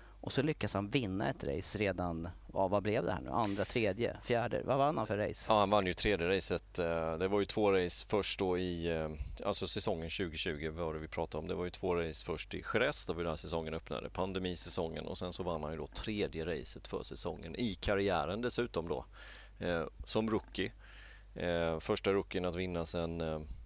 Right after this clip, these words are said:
Speaker 2: Marc Marquez tjugohundratretton. Marquez vann väl också sitt andra eller tre-, andra, tredje. Något sånt där. Ehm, och dessutom gör det på K T M,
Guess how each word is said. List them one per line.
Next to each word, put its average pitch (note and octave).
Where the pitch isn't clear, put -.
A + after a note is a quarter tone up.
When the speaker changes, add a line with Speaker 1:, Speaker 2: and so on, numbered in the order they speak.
Speaker 2:
Marc F2
Marquez F2+
tjugohundratretton. E2+
Marquez -
vann G2
väl F2
också E2+
sitt -
andra F2+
eller F2+
tre-, F#2
andra, F#2
tredje. G2
Något F#2+
sånt G#2
där. F#2+
Ehm, F2
och G#2+
dessutom A2
gör D3
det F#2+
på -
K F#2+
T F#2
M, G#2